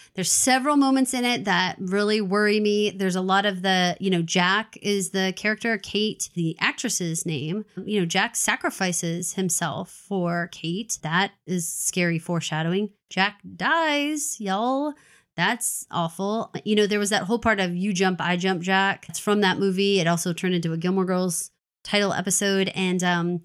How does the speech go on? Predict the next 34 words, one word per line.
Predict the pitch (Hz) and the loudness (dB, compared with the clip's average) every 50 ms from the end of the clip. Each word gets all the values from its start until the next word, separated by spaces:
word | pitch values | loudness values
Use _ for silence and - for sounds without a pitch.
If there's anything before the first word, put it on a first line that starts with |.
| - _ - - - - | -10 _ -20 -20 -20 -16
feel | - - 190 - 262 | 0 2 2 4 4
like, | 254 240 233 214 - - | 2 2 0 0 0 0
oh, | 247 247 262 269 269 269 269 | 2 4 4 6 6 6 4
I, | 254 226 233 247 240 143 | 4 4 4 2 0 0
I'm, | - 202 247 247 247 247 240 226 | 0 2 2 2 2 2 2 2
like, | 226 233 214 220 - | 0 0 -2 0 2
inching | 240 240 - 254 240 226 | 2 2 4 4 2 2
towards | 214 214 226 233 220 208 214 | 2 2 0 0 0 0 -2
a | |
theory | - - 233 226 226 220 226 214 | -4 -2 -2 0 0 2 2 2
about | 202 185 196 175 190 | 4 4 2 2 2
how | 202 214 208 | 0 -2 0
Jack | 190 202 190 185 - | 2 0 0 0 2
dies | 208 202 208 202 202 190 185 175 - | 2 2 4 4 2 2 0 0 0
that | - 190 180 175 160 - - | 0 2 2 2 2 -2 -4
is | - 190 185 - - | -6 -6 -6 -4 -2
all | 180 196 196 190 190 | -2 0 0 0 -2
coming | - - 196 190 180 175 165 | -2 -2 -2 0 0 0 0
into | 143 185 190 170 - - 180 175 165 165 160 160 | 0 0 -2 -2 -2 -2 0 0 0 0 -2 -2
that. | 165 165 151 113 98 - - - - - - | -2 -2 0 0 -2 -4 -4 -6 -6 -6 -6
The | 208 220 214 247 254 254 233 214 185 190 - | -6 -2 2 2 2 2 2 0 -4 -8 -10
final | - - - 285 302 339 359 339 311 277 | -12 -2 2 2 2 4 2 2 2 0
conversation | - - 262 269 254 247 - - 269 - - 262 220 | 0 0 0 0 0 0 0 0 0 0 0 -2 -2
between | 214 - - 208 202 196 | -2 -2 -2 -2 0 0
Randall | 196 202 196 196 196 190 | 2 0 2 2 0 -2
and | - - 202 190 180 | 0 -2 -2 0 2
Jack, | 190 190 190 185 - 156 - - | 2 2 0 0 -4 -10 -6 -2
I | 180 214 | -2 0
thought | 208 220 196 - | 2 0 0 0
was | 185 190 170 165 | 0 -4 -4 -4
great, | - 190 202 196 180 147 - - | -2 -2 0 0 0 -2 -4 -4
where | 185 185 175 160 175 185 - | -4 -4 -4 -4 -8 -6 0
Randall | 202 196 190 190 190 190 185 | 2 2 4 4 2 2 2
was, | 175 175 180 175 170 - | 0 0 0 0 -2 -4